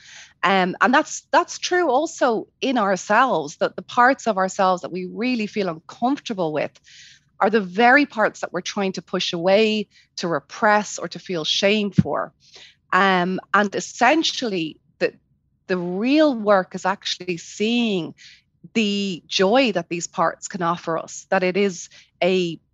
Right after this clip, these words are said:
misconception to believe that once we're free of that, for example, let's say anxiety in this case,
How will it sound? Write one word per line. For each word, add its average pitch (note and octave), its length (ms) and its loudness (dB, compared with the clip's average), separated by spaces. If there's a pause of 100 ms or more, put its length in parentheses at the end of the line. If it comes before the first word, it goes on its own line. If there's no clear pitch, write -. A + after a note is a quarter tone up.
misconception G#3 1300 -2
to - 160 -6
believe F#3 400 -2
that - 180 -4 (120)
once G#3 360 0
we're E3+ 120 -2
free A#3+ 440 0
of E3+ 140 0
that, F2 240 -2
for - 200 -6
example, E3+ 360 -4
let's D3+ 220 -8
say D#3+ 160 -2
anxiety D#3+ 600 -2
in C#3+ 120 -10
this C#3+ 180 -10
case, D3 380 -10